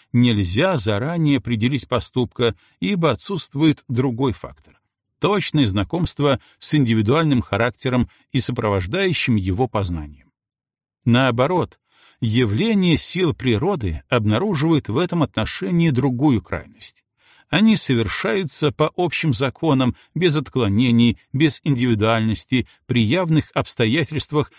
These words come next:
заранее поддаются самому точному определению,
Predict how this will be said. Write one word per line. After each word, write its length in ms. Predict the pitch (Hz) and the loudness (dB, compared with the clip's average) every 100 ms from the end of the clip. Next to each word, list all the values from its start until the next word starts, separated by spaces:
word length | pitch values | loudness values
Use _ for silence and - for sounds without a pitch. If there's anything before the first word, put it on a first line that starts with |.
| _ | _
заранее 580 | 113 104 151 190 175 165 | -2 0 0 0 2 2
поддаются 680 | - 113 104 135 165 - 139 | 0 -4 -2 -4 -6 -6 -6
самому 500 | - 180 170 160 139 | -4 -2 2 2 2
точному 500 | - 170 - 143 131 | -2 -4 0 0 0
определению, 800 | 107 117 101 139 147 123 127 | 0 0 2 2 2 2 0